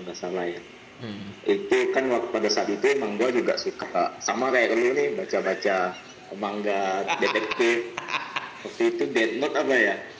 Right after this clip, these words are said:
Speaker 1: Nah, di
Speaker 2: Nggak kan, kalau, kalau, kalau yang dulu kan
Speaker 1: di salah
Speaker 2: Conan kan?
Speaker 1: Iya. Salah satu grupnya itu yang membahas tema detektif, ada
Speaker 2: Hmm.
Speaker 1: kayak link join masuk si komunitas ini, komunitas D S I ini, akhirnya dia join di situ.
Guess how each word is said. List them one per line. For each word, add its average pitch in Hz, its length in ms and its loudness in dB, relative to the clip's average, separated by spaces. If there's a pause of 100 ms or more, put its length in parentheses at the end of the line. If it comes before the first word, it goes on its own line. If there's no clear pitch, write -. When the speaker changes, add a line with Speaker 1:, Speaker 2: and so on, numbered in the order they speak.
(580)
Speaker 1:
Nah, 107 140 0 (320)
di 107 160 0
Speaker 2:
Nggak 143 100 4
kan, 165 140 4
kalau, 170 240 8
kalau, 147 140 10 (100)
kalau 135 80 8
yang 143 180 2
dulu 135 240 6
kan 196 140 4
Speaker 1:
di - 80 2
salah - 80 -2
Speaker 2:
Conan 143 400 4 (180)
kan? 104 220 -6 (1300)
Speaker 1:
Iya. 120 340 2 (840)
Salah 101 180 -6
satu 101 320 -4
grupnya 107 460 -6
itu 101 240 -4
yang 113 240 0
membahas 98 320 -4
tema 101 240 -2
detektif, 92 480 -6
ada 85 320 -4
Speaker 2:
Hmm. - 80 -6
Speaker 1:
kayak 90 240 -2 (320)
link 101 260 2
join 98 220 2
masuk 95 320 -6 (480)
si 104 180 -2 (1300)
komunitas 104 420 -6
ini, 131 300 2
komunitas 104 340 -2
D 92 140 2
S - 160 -2
I 104 80 -2
ini, 113 240 -4
akhirnya 113 260 -6
dia 107 140 2
join 98 180 2
di 98 80 -4
situ. - 300 -4